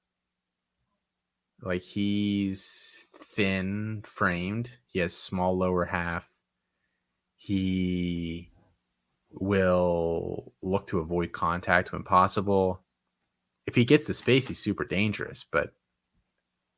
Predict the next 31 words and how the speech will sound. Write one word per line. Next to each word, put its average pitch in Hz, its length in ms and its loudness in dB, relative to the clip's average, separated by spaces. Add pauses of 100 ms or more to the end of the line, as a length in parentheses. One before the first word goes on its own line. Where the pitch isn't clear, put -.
he's 98 320 -2
not 92 340 2
great 85 440 0 (640)
getting 104 340 -2
there 160 240 2
sometimes. 170 560 2
So, 78 160 4
like, 87 160 2
I 131 100 6
think, 135 280 2
I 110 100 8
think 127 160 2
both 104 220 2
have 87 160 2
a 82 40 2
big 82 220 -2
issue. - 340 -4
I - 120 2
think 107 200 -2
if 98 80 -2
you 98 80 -2
could - 140 -16
combine 87 380 2
them 85 180 -2
both 85 220 0
into 92 180 -6
one 85 160 -6
player, 92 540 4 (760)
uh, 80 320 2
that 85 200 0
player's 82 720 0